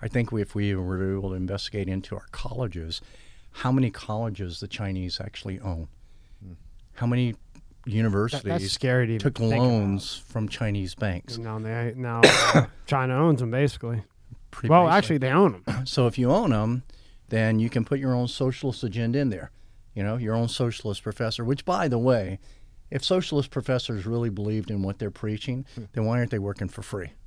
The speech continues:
Speaker 3: Right.
Speaker 1: Right?
Speaker 3: <laughs> Right.
Speaker 1: No, they're not.
Speaker 2: <laughs>
Speaker 1: You know, hypocrisy once again, you know, so.
Speaker 3: Well, just like the iPhone, it, it's so stupid to think. It says, you know, "Made in the U S A." No, the parts are in China.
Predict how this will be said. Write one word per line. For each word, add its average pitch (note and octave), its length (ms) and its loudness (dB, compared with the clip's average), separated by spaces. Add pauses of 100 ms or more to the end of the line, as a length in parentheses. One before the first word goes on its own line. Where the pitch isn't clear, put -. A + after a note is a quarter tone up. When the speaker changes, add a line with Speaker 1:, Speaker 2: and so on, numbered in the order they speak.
Speaker 3:
Right. G#2+ 420 0
Speaker 1:
Right? A#2 400 -2
Speaker 3:
<laughs> - 20 -20
Right. A#2 320 0
Speaker 1:
No, B2+ 200 6
they're B2+ 120 4
not. A2 200 0 (180)
Speaker 2:
<laughs> B2 140 -6 (160)
Speaker 1:
You G#2+ 120 2
know, G#2 200 0 (340)
hypocrisy D3 680 2
once B2+ 340 2
again, A2 340 0
you F#2+ 100 -6
know, F#2 180 -6
so. - 280 -8 (320)
Speaker 3:
Well, D#3 140 6
just E3+ 220 4
like D3+ 120 6
the B2+ 80 2
iPhone, B2 520 2 (120)
it, D3 200 2
it's C#3+ 200 4
so E3+ 140 6
stupid C#3 420 4
to A2 80 -6
think. A#2+ 400 0 (520)
It C#3 120 2
says, C#3+ 320 6
you C3 60 2
know, B2 120 0
"Made B2+ 240 2
in A#2 120 2
the A#2 80 2
U A#2 140 2
S A2+ 200 -2
A." A2+ 160 -4
No, C#3 160 4
the C3+ 80 -2
parts - 440 6
are B2+ 380 2
in B2+ 140 0
China. G#2+ 480 0